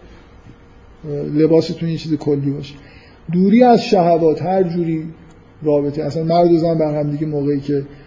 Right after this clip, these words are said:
محرم می‌شن حرامن و هر جور، اه، مثلاً عقد حرامه در حالت احرام. اگه کسی در اون لحظه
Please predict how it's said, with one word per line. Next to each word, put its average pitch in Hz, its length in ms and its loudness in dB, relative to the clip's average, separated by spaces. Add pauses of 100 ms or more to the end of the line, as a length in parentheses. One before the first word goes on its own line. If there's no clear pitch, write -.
(200)
محرم 151 340 -2
می‌شن 151 300 -6
حرامن 165 680 0
و 165 80 0
هر 190 200 0
جور، 202 280 -2
اه، 147 600 -6 (560)
مثلاً 131 140 -8 (140)
عقد 190 380 -2
حرامه 160 580 0
در 139 160 -6
حالت 143 340 -10
احرام. 143 480 -10
اگه 147 120 -8
کسی 160 320 -8
در 151 160 -2
اون 156 180 -8
لحظه 147 540 -4